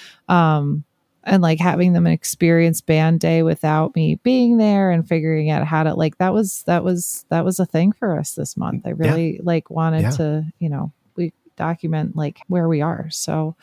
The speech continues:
Speaker 2: Yeah.
Speaker 1: yeah.
Speaker 2: And I think that's another thing that makes this podcast, um, I, I hope useful and
Speaker 1: Mm-hmm.
Speaker 2: valuable for our listeners is that while we are really fortunate to be in the program that we're in, and we have a lot of great things going for us,
Speaker 1: Mm-hmm.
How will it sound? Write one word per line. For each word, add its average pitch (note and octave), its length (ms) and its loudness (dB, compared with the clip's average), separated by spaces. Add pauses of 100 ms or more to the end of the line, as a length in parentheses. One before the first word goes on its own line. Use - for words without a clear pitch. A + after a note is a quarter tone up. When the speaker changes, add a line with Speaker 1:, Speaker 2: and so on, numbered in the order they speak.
(220)
Speaker 2:
Yeah. G#2+ 180 0 (460)
Speaker 1:
yeah. E3+ 260 0
Speaker 2:
And C#3 40 2
I C3+ 120 2
think F3 160 -2
that's - 180 -2
another C3+ 220 2
thing C3 180 0
that E2 120 -2
makes F#2+ 240 -2
this G2+ 140 -6
podcast, F#2+ 760 -6
um, F2+ 500 -4
I, A2 180 -2
I A#2 80 -6
hope C3+ 300 -2
useful D#3+ 560 0 (100)
and G#2 100 -2
Speaker 1:
Mm-hmm. G#2 40 2
Speaker 2:
valuable G#2+ 480 0
for C#3 200 -4
our B2+ 100 0
listeners D#3+ 480 -2
is B2 120 -2
that A2 300 -2 (480)
while A#2 340 2
we A#2 160 0
are A2+ 120 2
really A2 260 0
fortunate A#2 520 -6
to A#2+ 60 -4
be G#2+ 160 -2
in G#2+ 60 0
the A#2 100 -2
program G#2+ 440 -4
that F2 180 -8
we're F2 160 -10
in, D3 300 0
and G#2 180 -6
we F#2+ 80 -2
have A2 160 -2
a G2 60 0
lot F2+ 340 -4
of A#2+ 80 -2
great F#2 260 -6
things F#2 280 -4
going F#2+ 300 -4
for C3 220 -4
us, D3 260 -6
Speaker 1:
Mm-hmm. F#3 240 0